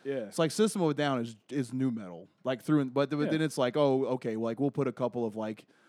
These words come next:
Speaker 2: blast beats and hardcore parts in here and just fucking church up this bean dip a little bit.
Speaker 1: Yeah.
Speaker 2: You're like, "Man, it's, uh, pretty good sometimes." And then, uh, you're not, you don't want it every fucking day. You know what I mean?
Speaker 1: Okay.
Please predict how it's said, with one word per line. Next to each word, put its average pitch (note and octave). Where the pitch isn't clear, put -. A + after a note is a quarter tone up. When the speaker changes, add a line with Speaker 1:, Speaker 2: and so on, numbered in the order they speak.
Speaker 2:
blast B2+
beats A#2+
and A2
hardcore A2+
parts A#2
in A#2+
here G#2
and B2
just A#2
fucking A#2+
church D3
up C#3+
this A#2+
bean B2+
dip G#2+
a A2+
little B2
bit. G#2+
Speaker 1:
Yeah. A2
Speaker 2:
You're B2
like, B2
"Man, G3+
it's, A3
uh, C3+
pretty B2+
good B2
sometimes." A#2+
And A2+
then, A#2+
uh, A#2
you're D#3
not, E3+
you E3
don't E3
want C#3+
it -
every B2+
fucking C3
day. C#3+
You B2
know C3
what C3+
I C3+
mean? D3
Speaker 1:
Okay. E3+